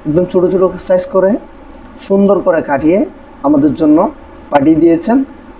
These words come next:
তো আমাদের হুজুরের মাধ্যমে আজকে বেওয়ারিশ মা বাবারা ছাগলের মাংস দিয়ে দুপুরবেলা, আহ,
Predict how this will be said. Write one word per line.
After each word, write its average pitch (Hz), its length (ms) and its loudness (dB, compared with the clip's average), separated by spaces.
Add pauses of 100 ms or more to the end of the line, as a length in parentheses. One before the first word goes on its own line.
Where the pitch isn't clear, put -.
(260)
তো 143 380 2 (840)
আমাদের 131 380 2 (320)
হুজুরের 180 360 2
মাধ্যমে 135 420 0 (1400)
আজকে 123 580 0 (180)
বেওয়ারিশ 127 540 0
মা 139 160 0
বাবারা 135 480 2 (520)
ছাগলের 160 360 2
মাংস 156 280 -2
দিয়ে 147 280 2
দুপুরবেলা, 143 680 0 (800)
আহ, 110 260 2